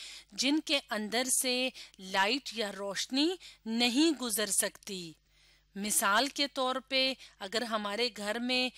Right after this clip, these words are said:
वुड या लकड़ी की कोई चीज़ बनी हुई है, जैसे कि दरवाज़ा है लकड़ी का, इसके अलावा घर में जो दरख्त लगा होता है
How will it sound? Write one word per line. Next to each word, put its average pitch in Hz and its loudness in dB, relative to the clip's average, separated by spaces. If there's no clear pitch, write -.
वुड 233 -6
या 226 2
लकड़ी 240 -2
की 302 -2
कोई 220 -4
चीज़ 220 -6
बनी 208 -2
हुई 254 -4
है, 254 0
जैसे 202 0
कि 247 -4
दरवाज़ा 180 0
है 196 -4
लकड़ी 180 -8
का, 160 -12
इसके 277 4
अलावा 247 4
घर 214 -6
में 247 0
जो 254 -4
दरख्त 202 0
लगा 254 0
होता 240 -2
है 247 0